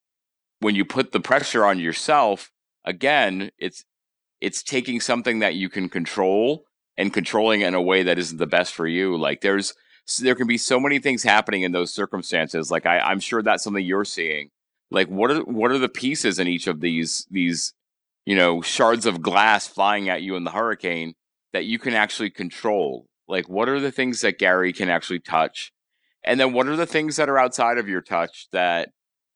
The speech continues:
in that moment, you don't need to, you don't need to worry about them as much? And I know that, I think that's also one of the hardest things for us to do as people sometimes when we're stressed and when we're overwhelmed, and especially when it's creating, like, that, those problems inside of our heads,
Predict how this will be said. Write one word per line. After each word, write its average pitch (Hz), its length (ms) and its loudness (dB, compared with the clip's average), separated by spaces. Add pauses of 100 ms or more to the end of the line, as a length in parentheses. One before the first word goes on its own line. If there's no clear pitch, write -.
(220)
in 120 160 -2
that 123 220 2
moment, 123 460 -2
you 107 140 -6
don't 110 220 -2
need 104 220 -4
to, 98 100 -4
you 90 220 -2
don't 98 220 0
need 95 160 -2
to 92 100 -6
worry 87 300 2
about 80 220 2
them 80 140 -6
as 76 160 -8
much? - 520 -6
And 87 140 0
I 85 100 4
know 92 200 2
that, 92 180 0
I 78 180 2
think 92 200 -2
that's 90 220 2
also 87 240 0
one 85 140 0
of 82 40 -2
the 73 80 0
hardest 82 340 0
things 80 220 -4
for 80 140 -2
us 76 80 -4
to 80 120 -6
do 76 140 -2
as 73 140 -2
people 80 320 0
sometimes 76 720 0 (420)
when 95 260 4
we're 95 140 4
stressed 87 480 2
and 87 80 0
when 85 140 0
we're 82 180 0
overwhelmed, 82 600 0
and 78 100 -2
especially 95 400 -2
when 87 160 0
it's - 160 -4
creating, 85 480 -2
like, 80 240 0
that, 78 220 0 (100)
those 82 180 -4
problems 82 440 -2
inside 78 300 0
of 76 80 -4
our 76 120 0
heads, 78 480 -2